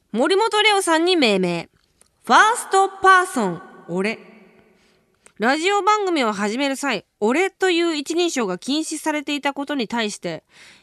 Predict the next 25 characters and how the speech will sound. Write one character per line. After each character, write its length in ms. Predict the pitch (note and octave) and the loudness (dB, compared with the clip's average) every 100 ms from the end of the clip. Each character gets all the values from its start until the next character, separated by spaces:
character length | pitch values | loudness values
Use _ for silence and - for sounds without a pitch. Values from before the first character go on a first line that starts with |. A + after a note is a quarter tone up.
| _ | _
芸 400 | F#3 E3+ C#4 E4+ | -8 -2 0 0
名 260 | E4 D#4+ D#4 | 0 0 0
を 260 | C#4+ C#4+ - | 0 -2 -2
森 320 | G3+ G#3+ C#4+ | -2 0 0
本 400 | D#4 D#4+ D4+ C4 | 0 -2 -4 -2
俺 320 | G3+ A3+ D4+ | 0 0 0
に 180 | C#4+ D4 | -2 -4
し 80 | C#4 | -4
て 280 | - C4+ F#3 | -2 -2 -2
自 180 | F#3+ A3+ | -6 -4
分 200 | E4 F4+ | 0 0
の 120 | F4+ | 0
名 120 | E4+ | 0
前 180 | E4 D#4+ | 2 2
を 120 | D4+ | 2
呼 140 | C#4 | 0
ぶ 100 | C#4+ | -2
の 100 | D4+ | -2
は 120 | A#3+ G#3+ | 0 0
い 120 | D4+ | 0
い 40 | |
だ 100 | B3+ | 0
ろ 200 | A3 G3 | 0 -4
う 20 | - | -6
と 240 | F#3+ - | -6 -6